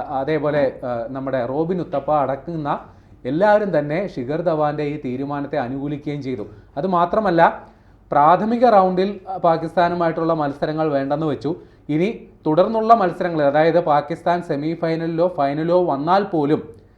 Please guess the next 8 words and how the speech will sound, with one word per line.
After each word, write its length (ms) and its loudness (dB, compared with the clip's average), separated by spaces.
ഈ 140 -2
നിലപാടിൽ 520 0
മാറ്റമില്ല 640 -2
എന്നുള്ളതായിരുന്നു 680 -2
ഇന്ത്യൻ 340 -6
ടീമിൻ്റെ 360 -6
തീരുമാനം. 400 -4
പക്ഷേ, 380 0